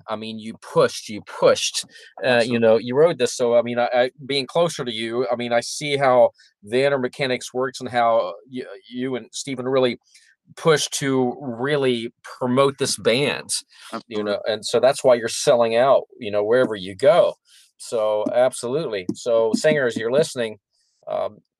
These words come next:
Speaker 1: write, you know, push your band. Don't sit on your butt. You, you gotta make this happen. You gotta work
Speaker 2: Hundred percent.
Speaker 1: every day like you're a singer. So I, for one, I'm
Speaker 2: Absolutely.
Speaker 1: glad you didn't go back to college. So <laughs>
Speaker 2: Me too. Me too. I'll second that one. Me too. I think life,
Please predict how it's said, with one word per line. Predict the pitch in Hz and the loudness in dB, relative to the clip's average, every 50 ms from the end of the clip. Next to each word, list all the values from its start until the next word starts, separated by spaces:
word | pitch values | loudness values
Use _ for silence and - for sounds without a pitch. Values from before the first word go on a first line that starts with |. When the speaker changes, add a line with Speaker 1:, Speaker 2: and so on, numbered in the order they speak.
| _ | _
Speaker 1:
write, | 98 95 113 123 131 131 - _ _ _ _ _ _ _ _ _ | -2 0 2 2 2 2 0 _ _ _ _ _ _ _ _ _
you | 98 95 | -16 -10
know, | 95 95 - 98 95 98 95 - _ _ _ | -6 -4 -2 -2 -2 -2 -6 -10 _ _ _
push | - 147 135 135 - | -4 -4 -4 -4 -4
your | - 143 120 | -6 -6 -2
band. | 107 120 123 127 123 107 90 90 - - - _ _ _ _ - 90 | 0 0 0 2 0 -2 -4 -6 -10 -18 -20 _ _ _ _ -14 -2
Don't | - 123 127 147 147 | 0 0 0 0 -4
sit | - - - 147 143 | -4 2 4 4 4
on | 139 139 135 | 4 0 0
your | 123 113 | 0 -2
butt. | 113 - 131 131 123 120 - | 0 2 4 4 4 4 2
You, | - 98 107 113 | -4 -8 -8 -8
you | - 117 113 117 | -8 -8 -8 -2
gotta | 110 127 123 123 | 2 2 2 2
make | 117 123 127 127 - - | 2 0 -2 -4 -4 -6
this | 131 117 - | -8 -8 -4
happen. | - 127 120 117 - 117 110 | -2 0 0 -2 -4 -8 -12
You | 110 110 | -8 -6
gotta | 110 113 113 | -4 -4 -4
work | 104 | -4
Speaker 2:
Hundred | 110 117 | -6 -6
percent. | 113 104 104 101 | -8 -6 -6 0
Speaker 1:
every | 127 123 120 113 107 123 120 120 117 110 | 2 2 2 0 -4 -10 -10 -10 -10 -10
day | 95 120 120 123 120 110 101 95 95 95 _ _ _ _ _ _ - | -4 -2 0 2 2 2 0 -4 -6 -12 _ _ _ _ _ _ -2
like | 110 104 98 - - | -2 -2 -2 -2 -8
you're | 104 98 | -10 -10
a | 92 | -10
singer. | - - 139 123 104 90 90 95 _ | -8 -8 -6 -6 -6 -8 -10 -12 _
So | - - - 101 95 95 92 82 _ _ _ - - | -18 -12 -6 -2 -2 -2 -2 -4 _ _ _ -10 0
I, | - 131 160 165 | 2 2 2 2
for | - - 156 | 0 0 0
one, | 135 127 123 120 | 0 0 0 0
I'm | 117 | 0
Speaker 2:
Absolutely. | 113 | 2
Speaker 1:
glad | 120 113 110 104 | 2 2 2 2
you | 95 92 | -2 -6
didn't | 107 101 98 | -10 -10 -8
go | 101 98 | -8 -4
back | 101 95 95 | -4 -4 -4
to | _ _ | _ _
college. | _ - 98 90 90 90 92 - - - _ | _ -6 -4 -2 -2 -4 -6 -8 -14 -18 _
So | - - - 85 82 87 _ _ | -14 -10 -10 -10 -10 -10 _ _
<laughs> | _ - | _ -6
Speaker 2:
Me | 254 143 175 190 | -2 -2 -2 0
too. | 214 170 180 180 160 127 - _ _ | -2 -4 -4 -4 -4 -6 -8 _ _
Me | 117 135 151 147 | -10 -10 -10 -10
too. | - 156 160 143 | -10 -10 -8 -6
I'll | 123 127 123 | -6 -6 -6
second | 123 - - 160 147 139 139 120 120 | -8 -14 -14 -14 -14 -14 -14 -14 -10
that | 135 127 120 117 110 | -8 -6 -6 -6 -8
one. | 110 107 107 110 | -12 -16 -16 -14
Me | 120 120 117 | -14 -14 -14
too. | _ - 127 117 110 | _ -14 -14 -12 -12
I | 113 | -14
think | 113 - 139 135 117 - | -14 -12 -14 -14 -12 -10
life, | 135 135 135 135 131 - - | -10 -8 -8 -8 -10 -14 -18